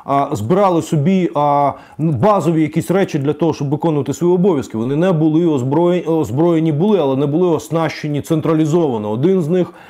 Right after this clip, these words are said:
був свідком, а, безпреділа контрабандного чотирнадцятого-п'ятнадцятого років, колишній службовець, а,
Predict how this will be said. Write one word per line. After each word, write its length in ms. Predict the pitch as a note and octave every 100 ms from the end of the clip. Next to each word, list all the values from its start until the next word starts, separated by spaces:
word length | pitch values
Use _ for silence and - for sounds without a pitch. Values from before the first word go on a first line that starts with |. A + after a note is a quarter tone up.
| -
був 220 | D3 G3
свідком, 580 | - E3 F#3+ - E3 D#3 -
а, 280 | C#3+ C#3+
безпреділа 680 | C3 C#3+ D3 D#3+ C#3 E3+ D#3
контрабандного 720 | - C#3+ D3 C3+ E3+ E3 D3+ C3
чотирнадцятого-п'ятнадцятого 1160 | - C#3+ C#3 D3 - C#3 B2 F3 G3+ G3+ -
років, 280 | D#3+ D#3 B2+
колишній 460 | - D#3 E3+ D3+ C3
службовець, 720 | - C3+ B2+ D#3 D3+ B2+ - -
а, 200 | C3+